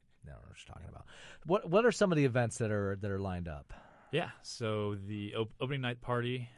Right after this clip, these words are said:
Speaker 2: uh, is going to be, uh, on the, the seventeenth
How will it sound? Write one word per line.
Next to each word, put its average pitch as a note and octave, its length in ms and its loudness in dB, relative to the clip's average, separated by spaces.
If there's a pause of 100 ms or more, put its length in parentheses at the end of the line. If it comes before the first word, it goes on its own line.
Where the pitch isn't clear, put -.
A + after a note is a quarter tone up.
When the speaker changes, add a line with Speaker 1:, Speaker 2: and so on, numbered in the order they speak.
Speaker 2:
uh, F2+ 260 -8
is F#2 160 -10
going G2 280 -10
to - 100 -18
be, F#2+ 440 -8
uh, F2+ 300 -8
on G2+ 300 -8
the, G2 480 -6 (100)
the F#2 80 -10
seventeenth A#2 540 -8